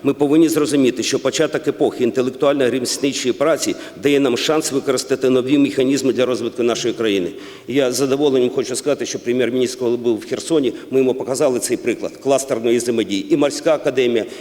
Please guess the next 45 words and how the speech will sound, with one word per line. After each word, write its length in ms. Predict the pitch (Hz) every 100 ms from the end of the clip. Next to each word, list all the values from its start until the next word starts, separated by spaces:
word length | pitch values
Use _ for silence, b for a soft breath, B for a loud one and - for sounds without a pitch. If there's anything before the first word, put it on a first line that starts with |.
| B
і, 180 | 139 120 - -
е, 40 |
I 420 | 120 - 127 - 104
T. 80 | - -
Ми 120 | 156
показали, 480 | 156 160 180 175 151
що 160 | -
ми 120 | - 165
можемо 360 | 175 151 113
працювати, 600 | 120 113 - 101 - - B -
але 180 | 143
це 160 | 143 165
бу-, 180 | 151 147
повинна 460 | - 151 147 143
бути 300 | 139 151 151 B B
зрозуміла, 580 | 113 147 143 147 160 170
збалансована 680 | - 139 135 - 139 127 123
політика. 520 | 127 107 107 - - B -
Бо 80 | 139
коли 200 | 160 165
ми 120 | 160
закрили 380 | 156 170 160 156
математику 580 | 151 160 151 151 -
в 60 | 131
середній 380 | 160 160 160 156
школі, 380 | - 185 143 - B -
то 60 | 156
чекати 520 | - 151 165 143 156
того, 280 | 180 147 127
що 180 | 151
кращі 560 | - - - 160 - 151
діти 260 | 135 156 -
прийдуть 400 | 156 139 160 143
на 60 |
I 180 | 143 143
T 60 | 160
спеціальності 800 | - 143 175 147 131 113 127 B B 143
і 100 | 147
прийдуть 380 | 175 147 151
на 60 | 156
технічні 480 | 156 156 165 - 143
спеціальності, 600 | - 147 170 160 - 139
можна 280 | 135 135 127
не 100 | 117
чекати. 420 | - 120 104